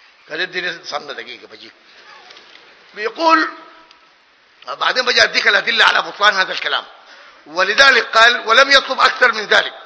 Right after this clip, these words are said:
ولذلك، آه، نحن اذا وجدنا النظام ان شاء الله ما تلقاه ابدا. الذي يتيح لنا فرصه التحرك والتعبير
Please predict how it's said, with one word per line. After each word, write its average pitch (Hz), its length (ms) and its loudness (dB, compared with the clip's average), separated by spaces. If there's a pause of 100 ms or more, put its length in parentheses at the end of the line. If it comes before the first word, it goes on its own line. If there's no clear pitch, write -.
(240)
ولذلك، 220 580 0
آه، 175 300 0
نحن 202 420 -8 (120)
اذا 156 220 -8
وجدنا 196 440 -6
النظام 180 460 0
ان - 600 -16
شاء 202 120 2
الله 214 160 2
ما 214 160 4
تلقاه 180 460 -2 (320)
ابدا. - 280 -14 (760)
الذي 190 720 -2
يتيح 247 280 -4
لنا 233 220 4
فرصه 208 320 -6
التحرك 202 480 -4
والتعبير 202 800 -4